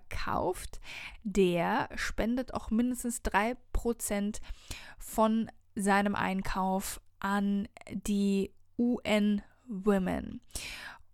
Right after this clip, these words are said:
Ich habe das Privileg, dass ich ein paar dieser Kopfhörer zu Ehren und zur Feier von Hier spricht das Glück verlosen darf und ich freue mich unendlich, dir diese Chance zu geben.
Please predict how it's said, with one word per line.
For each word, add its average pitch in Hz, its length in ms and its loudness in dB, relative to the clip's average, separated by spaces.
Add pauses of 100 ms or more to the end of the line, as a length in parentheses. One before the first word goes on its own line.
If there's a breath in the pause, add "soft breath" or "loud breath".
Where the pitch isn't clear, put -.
(200)
Ich 247 180 2
habe 220 200 6
das 208 160 2
Privileg, 208 640 2 (420 loud breath)
dass 208 320 2
ich - 680 -6 (160)
ein 220 260 0
paar 233 260 4
dieser 214 260 -2
Kopfhörer 226 920 0 (140)
zu - 180 -2
Ehren 240 460 0
und 233 140 -4
zur 226 100 -2
Feier - 460 -2 (220 loud breath)
von 208 140 0
Hier 285 220 -2
spricht - 320 -2
das 254 160 0
Glück 240 240 -4
verlosen 233 500 0
darf 220 360 -2
und 214 180 -4
ich - 200 -10 (600 loud breath)
freue 247 180 4
mich 233 180 2
unendlich, 240 460 -4
dir 226 140 -4
diese 202 200 -2
Chance 208 360 -2
zu - 100 -4
geben. 190 460 0